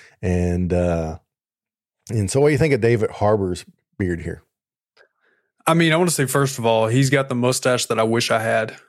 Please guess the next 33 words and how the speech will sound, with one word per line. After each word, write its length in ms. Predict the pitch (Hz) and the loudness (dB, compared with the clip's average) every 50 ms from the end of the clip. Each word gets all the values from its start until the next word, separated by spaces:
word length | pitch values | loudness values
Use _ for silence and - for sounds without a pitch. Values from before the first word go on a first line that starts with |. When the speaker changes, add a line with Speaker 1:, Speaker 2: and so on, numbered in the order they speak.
| _ _ _ - | _ _ _ -2
Speaker 1:
Yeah. 260 | 101 95 85 76 76 - _ | -2 0 -2 -4 -6 -4 _
Speaker 2:
He's, 380 | 139 135 135 131 120 - - - - - - - - - _ _ _ - | 2 2 2 2 0 -4 -6 -10 -16 -20 -20 -20 -20 -20 _ _ _ -2
he's 200 | - 165 160 156 | 0 0 0 2
got 260 | 147 160 151 143 143 - | 2 0 0 0 0 -2
the 120 | 139 135 | -2 -2
full, 400 | 139 - - 139 139 139 139 135 | -2 -2 0 2 2 2 2 2
I 60 | 135 | 2
mean, 140 | 143 139 131 | 2 2 4
he's 180 | 135 160 160 - | 4 2 2 2
got 220 | 180 165 156 160 | 2 0 2 2
that, 260 | 151 139 131 110 - - - - _ _ _ | 0 0 0 -2 -6 -14 -20 -20 _ _ _
that 160 | - 131 - | -4 -2 -2
nice 600 | 127 127 127 135 139 139 135 - - - - - | 0 0 2 2 2 2 0 0 -2 -4 -6 -6
large 380 | - 120 123 123 127 131 123 - | -4 -2 2 2 2 2 0 -2
size, 480 | - - 131 123 123 123 120 113 - - | -2 0 0 2 2 0 0 -2 -2 -2
you 60 | 120 | -2
know, 140 | 113 110 113 | 0 0 0
upper 280 | - 127 131 - 139 127 | 0 0 0 0 0 2
lip, 300 | 123 127 131 135 135 - - - _ _ _ _ _ _ | 2 2 0 0 -2 -10 -20 -20 _ _ _ _ _ _
Speaker 1:
Uh-huh. 440 | 113 107 101 117 120 123 113 113 113 | 0 2 4 2 2 2 2 0 0
Speaker 2:
uh, 20 | |
with 200 | 110 117 117 110 | 0 0 0 0
that 200 | - 120 - - | -2 -2 -2 -6
full 260 | - - 147 143 139 135 | -2 0 2 2 2 2
coverage 400 | - 151 139 127 123 120 110 110 | 0 0 0 0 0 -2 -2 -2
mustache. 520 | 110 110 113 - - - 107 110 - - | -2 -2 -2 -2 0 0 0 0 0 -2
I 40 | 117 | -2
mean, 100 | 117 113 | 0 0
that 100 | 117 107 | 2 2
mustache 500 | 131 147 160 - - 113 107 107 - - | 2 2 2 0 0 -2 -2 -2 -2 -6
is, 220 | 95 104 - - - _ _ _ - | -4 -4 -4 -6 -8 _ _ _ -6
is 160 | 123 117 101 113 | -6 -4 -4 -4
epic. 380 | 110 107 - - - - - | -4 -4 -4 -8 -8 -10 -14